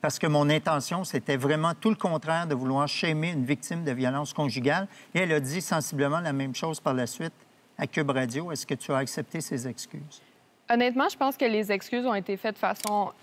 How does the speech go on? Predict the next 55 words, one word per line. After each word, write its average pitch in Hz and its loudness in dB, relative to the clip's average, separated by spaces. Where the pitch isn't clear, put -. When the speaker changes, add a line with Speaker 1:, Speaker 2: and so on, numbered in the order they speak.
Speaker 2:
extrêmement 208 0
maladroite. 196 0
Euh, 185 2
puis - -6
il 202 2
y 196 4
a 196 4
beaucoup 202 -2
de 254 4
monde 247 4
qui 247 -4
les 208 0
ont 185 0
pas 220 0
acceptées. 220 -2
Puis - -6
je - -8
pense 269 2
que 254 0
rendu 214 0
là, 214 4
c'est 226 0
même 226 4
pas 285 2
une 285 0
question 240 2
de 214 4
est-ce 208 0
que 240 4
moi, 220 4
Elisabeth 196 2
Rioux, 220 -2
je 214 -2
les 202 4
accepte 196 0
ou - -20
pas. 233 4
Je - -14
pense 220 0
surtout 247 0
aux 285 6
victimes 240 2
qui - -6
ont 202 4
vu 196 -2
ça 240 2
puis - -8
qui, 208 0
euh, 185 4
se 208 -2
sont 202 4
peut-être 220 0
reconnues 214 2
là-dedans. 247 2
Euh, 190 4